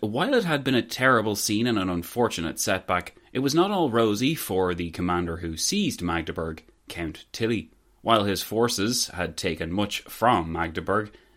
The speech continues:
they would not be able to rely on that sacked city for support into the future, as they had hoped. So, Count Tilly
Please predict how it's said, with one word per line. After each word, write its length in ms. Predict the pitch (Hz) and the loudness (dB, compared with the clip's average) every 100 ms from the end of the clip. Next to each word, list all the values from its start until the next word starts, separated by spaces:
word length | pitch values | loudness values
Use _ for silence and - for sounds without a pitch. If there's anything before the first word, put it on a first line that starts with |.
| - | -2
they 120 | 117 | 2
would 140 | 139 | 4
not 180 | 165 196 | 2 2
be 140 | 160 | 0
able 180 | 127 117 | 0 0
to 120 | 110 | -2
rely 440 | 95 87 95 123 98 | -2 0 2 2 2
on 220 | 101 117 | 0 0
that 220 | 107 101 - | 2 0 0
sacked 320 | - 87 - | 0 0 -2
city 400 | - 90 92 90 | -4 -2 -4 -6
for 300 | - - 87 | -8 -6 -4
support 400 | - 85 87 85 | -4 -4 -4 -2
into 200 | 85 80 | -4 -8
the 120 | 80 | -10
future, 480 | - 123 104 101 - - _ | -4 -2 2 2 0 -8 _
as 240 | 95 85 78 | -4 -4 -4
they 120 | 85 | -6
had 180 | 80 76 | -6 -6
hoped. 340 | - 120 - - _ _ _ _ _ | -2 -2 -4 -16 _ _ _ _ _
So, 460 | - 202 170 185 - _ _ | 2 4 4 2 -6 _ _
Count 260 | - 104 113 | -2 0 2
Tilly 340 | 123 107 101 | 0 0 -2